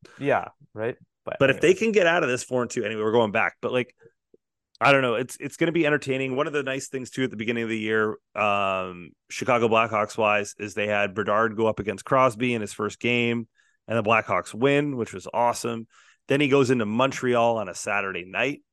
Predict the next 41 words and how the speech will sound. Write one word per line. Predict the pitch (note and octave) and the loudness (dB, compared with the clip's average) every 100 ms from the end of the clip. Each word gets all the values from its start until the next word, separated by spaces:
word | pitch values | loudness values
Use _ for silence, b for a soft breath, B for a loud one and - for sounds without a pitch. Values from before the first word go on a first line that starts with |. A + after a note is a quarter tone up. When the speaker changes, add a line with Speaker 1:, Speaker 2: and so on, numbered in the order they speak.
| _ | _
Speaker 2:
That | B2+ F#3+ | -2 0
was | C#3+ | -2
a | A2+ | -2
fun | A2+ G#2+ | 0 0
game | G2+ G2 G2 | -2 -6 -4
last | F#2+ - | -4 -4
night, | G#2 G2 - | -8 -10 -6
too. | A2+ A#2 | -2 0
The | G2+ | 0
Habs | F#2+ G2 G2+ - | 0 -2 -2 -6
pulled | G#2+ G2 | -6 0
it | |
out. | F#2+ A2+ - | 0 0 0
Good | - D#3+ | 2 2
to | D3 | 2
see | - C3+ | -2 -4
Tanner | - B2 A#2 | -4 -4 -4
Pearson | A2 A2+ G#2+ A2 | -4 -4 -4 -8
score. | - - G2+ G2+ G2 - B B B B - | -10 -2 2 4 2 -2 B B B B -6
Um, | G#2 G2+ G2 G2 F#2+ | 0 2 2 0 -4
he | G2+ C3 | -2 0
had | |
a | A#2 | 0
rough | G#2+ G#2+ - | 0 -4 -4
go | G#2+ G#2 | -6 -4
in | G2+ | -4
Vancouver. | G2 F#2+ A2 F#2+ G2+ | -6 -6 -6 -4 -4
It | |
was | F#2 G2+ | -6 -8
nice | G2+ - | -8 -10
to | |
see | - G2+ | -12 -10
him | F#2 | -10
score. | - G#2+ G2 - B B | -8 -4 -4 -8 B B
But | C3 | -2
now | B2+ C#3+ D#3 D#3 | 2 4 6 4
Bedard's | C3 C3 C3 A#2 | 4 2 2 2
going | B2+ A#2+ | 2 2
into | A2+ G#2+ | 0 -6
Toronto | - B2 C3+ A#2 | -2 0 0 -2
next. | G2 F2+ - - | -4 -8 -10 -18